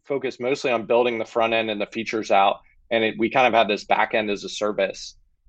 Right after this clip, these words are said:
And we don't have to manage a server or anything. It's all kind of running on the edge. And, um, you know, it, th-, those are really cool services. And even on the front end side of things, there's a lot of cool frameworks. Like,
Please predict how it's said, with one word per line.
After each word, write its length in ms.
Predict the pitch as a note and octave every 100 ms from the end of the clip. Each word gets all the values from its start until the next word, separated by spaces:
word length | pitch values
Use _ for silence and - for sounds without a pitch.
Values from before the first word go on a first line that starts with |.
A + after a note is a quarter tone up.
| -
And 320 | A2+ A2 G#2 G#2
we 100 | A#2+
don't 200 | C3 B2
have 140 | C3
to 80 | A#2+
manage 320 | A#2 A#2 A2+
a 60 | A#2+
server 520 | - A2+ A2 A#2 A2+
or 40 |
anything. 480 | A2 A2 A2 A2 A2
It's 140 | G#2+
all 260 | B2 A2 G#2+
kind 160 | - A2+
of 80 |
running 280 | G#2 G#2+ G#2+
on 100 | G#2
the 120 | G2+
edge. 540 | G2+ G#2+ G#2+ G#2+ G#2 -
And, 160 | F2+ _ _ _ _
um, 380 | G#2 G#2 F#2+ F#2 - _ _ -
you 120 | A2+
know, 140 | G#2
it, 260 | G2 A2 G#2+ A2+
th-, 140 | A#2
those 320 | A2+ G#2+ C#3+
are 80 | B2+
really 280 | G#2+ A#2 A#2+
cool 220 | - A#2
services. 840 | G2 A2+ A2 G#2+ A2 G2+ G2+ G2 - _ - - _ -
And 320 | A2 G#2+ G2
even 220 | D3 E3
on 80 | C3+
the 80 | A#2+
front 260 | - B2
end 180 | C#3 A#2+
side 200 | - A2
of 100 | A2+
things, 220 | A#2 A2+
there's 220 | G#2+ A2
a 60 | A2+
lot 260 | G#2+ G#2+ G#2+
of 280 | G#2+ G#2 - _
cool 500 | - A#2 G#2+ G2+ G2 _ _ _ - _
frameworks. 680 | C3 C3 C3+ C#3 C3+ - -
Like, 340 | A#2 G2+ -